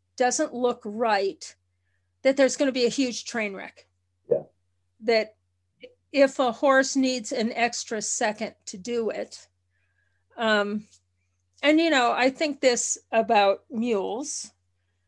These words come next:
Speaker 1: and it's certainly true of draft horses of different kinds, you know, there are a lot of breeds of horses who really want to think. And why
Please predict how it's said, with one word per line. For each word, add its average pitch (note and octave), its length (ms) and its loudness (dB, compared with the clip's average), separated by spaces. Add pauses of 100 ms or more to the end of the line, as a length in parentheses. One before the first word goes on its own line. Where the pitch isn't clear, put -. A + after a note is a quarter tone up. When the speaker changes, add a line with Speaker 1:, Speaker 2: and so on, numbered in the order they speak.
(140)
Speaker 1:
and A3+ 240 0
it's A3+ 200 -4
certainly A#3 320 2
true A3+ 220 0
of G3 80 -4
draft G3+ 380 0
horses G3+ 460 -4
of G3 160 -2
different G#3+ 340 -10
kinds, G#3+ 480 -6 (320)
you D#4 100 0
know, B3 140 0 (300)
there F4+ 260 4
are C#4 60 6
a G#3+ 40 6
lot B3 440 2
of G3 120 -2
breeds A#3 300 -2
of F#3+ 160 -6
horses G3 460 -6
who A3 160 -6
really C4 580 -2
want G#3+ 600 -4 (220)
to G#3+ 160 -8
think. - 500 -14 (1500)
And G#3 520 0 (180)
why G3+ 680 -2